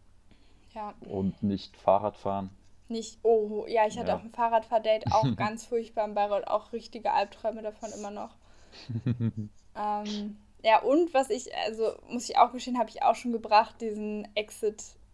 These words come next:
Speaker 1: immer jemanden haben, der einen anrufen kann.
Speaker 2: Das hab ich auch, also das hab ich selber noch nicht gebracht, aber ich wurde schon angerufen von jemandem.
Speaker 1: <laughs>
Speaker 2: Äh, ich war quasi der Exit für denjenigen.
Speaker 1: Ja.
Speaker 2: Ja.
Speaker 1: Ja,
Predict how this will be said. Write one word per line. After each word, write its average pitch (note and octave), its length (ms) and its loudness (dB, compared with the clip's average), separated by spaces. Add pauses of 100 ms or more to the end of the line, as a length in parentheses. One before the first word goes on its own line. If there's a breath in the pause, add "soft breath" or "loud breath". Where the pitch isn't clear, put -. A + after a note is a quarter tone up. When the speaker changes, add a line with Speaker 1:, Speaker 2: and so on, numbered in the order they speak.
(220)
Speaker 1:
immer A3 180 -2
jemanden G#3+ 460 -4
haben, G3+ 240 2
der G3 120 4
einen F#3+ 160 -4
anrufen G3 420 -12
kann. G3+ 340 -14 (360)
Speaker 2:
Das A#2+ 220 -2
hab B2+ 140 10
ich A#2+ 200 -2
auch, A#2+ 200 10
also B2 160 4
das - 180 4
hab C#3+ 140 4
ich - 100 0
selber C#3+ 220 8
noch A#2 100 6
nicht C#3 160 0
gebracht, - 340 4
aber A2 140 8
ich - 140 0
wurde F#3+ 160 10
schon - 160 0
angerufen F2 600 0
von G2 160 -2
jemandem. F2+ 460 -2 (100)
Speaker 1:
<laughs> - 120 -18
Speaker 2:
Äh, F#2 260 -2 (140)
ich B2 200 0
war A2 120 12
quasi A2+ 320 6
der - 160 10
Exit A#2 340 2
für G2 140 4
denjenigen. F#2 440 2
Speaker 1:
Ja. - 220 4 (540 soft breath)
Speaker 2:
Ja. F#3+ 180 0
Speaker 1:
Ja, G#3+ 240 0